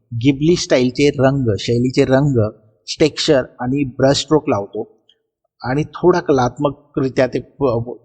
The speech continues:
ते चित्र चे-, चेंज करतो आणि तो मूळ फोटो बदलत नाही, त्यामुळे त्यावर एक चित्रकारासारखी स्टाईल बनलेली दिसते. त्यासाठी तो काही टूल्स वापरतो, like DeepArt,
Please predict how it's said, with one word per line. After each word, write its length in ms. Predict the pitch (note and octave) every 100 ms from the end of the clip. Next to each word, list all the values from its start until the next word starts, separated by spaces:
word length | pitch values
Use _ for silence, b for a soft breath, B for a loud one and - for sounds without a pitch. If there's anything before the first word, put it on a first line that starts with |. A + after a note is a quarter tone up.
| -
ते 380 | B2 - _ _ -
चित्र 380 | B2+ B2 A#2+ A#2+ - _ _ -
चे-, 340 | C#3 C#3 B2+
चेंज 300 | A#2+ B2+ A#2+
करतो 360 | A#2+ A2 G2+ G#2
आणि 140 | C3
तो 380 | D3 D3+ D#3 _
मूळ 220 | E3 F3+ F#3+
फोटो 200 | F3+ E3+
बदलत 460 | D3+ B2 B2 B2 A#2+
नाही, 140 | G2+
त्यामुळे 300 | F#2+ A#2+ C#3 C#3+
त्यावर 240 | C#3+ D3+
एक 200 | D3 - - - _ _ _
चित्रकारासारखी 1080 | - D#3+ - G3 F#3+ F3+ F3 D#3 D#3+ C#3 E3
स्टाईल 440 | E3 - B2 B2+ C#3+
बनलेली 440 | C3 A#2+ A#2 A#2
दिसते. 580 | A2 A2+ - G2+ - _ _ B B -
त्यासाठी 360 | C3 C#3+ C#3+
तो 200 | C#3 C#3+
काही 280 | C3+ C3+ C3+
टूल्स 340 | C3 C#3 C3
वापरतो, 500 | C3+ A#2+ B2 - A2+
like 200 | G#2+ G#2+ _ _ C3
DeepArt, 560 | B2 - A#2+ A2+ G#2